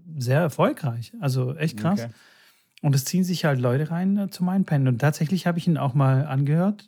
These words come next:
Speaker 1: zum Einschlafen und es funktioniert sehr gut. Der hat wirklich aber noch eine, ein bisschen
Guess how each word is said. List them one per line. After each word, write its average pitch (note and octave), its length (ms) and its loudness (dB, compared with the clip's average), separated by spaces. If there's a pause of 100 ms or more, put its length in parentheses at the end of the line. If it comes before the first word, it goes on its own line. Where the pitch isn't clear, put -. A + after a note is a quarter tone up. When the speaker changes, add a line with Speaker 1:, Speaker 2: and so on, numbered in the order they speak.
Speaker 1:
zum C#3 200 0
Einschlafen D#3 580 -2
und D#3+ 80 -2
es C#3+ 100 -6
funktioniert D3+ 560 -4 (460)
sehr D3+ 200 0
gut. C#3 180 0
Der A2 120 0
hat C#3 200 -2
wirklich C#3 340 -2
aber B2+ 220 2 (500)
noch D3 340 4
eine, C3+ 460 2 (600)
ein C3+ 100 -2
bisschen C3 460 -2